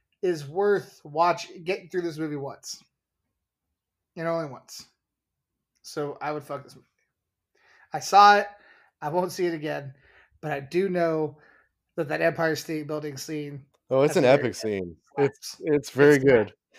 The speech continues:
Speaker 2: If you can, like, going back to chemistry, if you can have two people show up after an hour and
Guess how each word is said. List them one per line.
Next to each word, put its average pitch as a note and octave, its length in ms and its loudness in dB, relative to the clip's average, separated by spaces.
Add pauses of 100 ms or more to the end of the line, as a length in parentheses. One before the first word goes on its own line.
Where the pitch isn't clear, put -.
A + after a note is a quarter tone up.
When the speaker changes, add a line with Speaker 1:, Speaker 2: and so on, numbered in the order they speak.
(200)
Speaker 2:
If E3+ 240 6
you C#4 160 12
can, B3+ 260 0
like, F3+ 560 6
going F#3+ 300 8
back F3 220 10
to D#3+ 100 -4
chemistry, F3+ 560 6
if B2 100 -2
you E3 160 2
can G3 160 0
have C#3+ 380 4
two E3+ 220 0
people A2+ 520 0 (340)
show F3 300 12
up A#2+ 360 10
after C3 400 8
an A#2+ 120 4
hour D3 480 12
and C3 280 2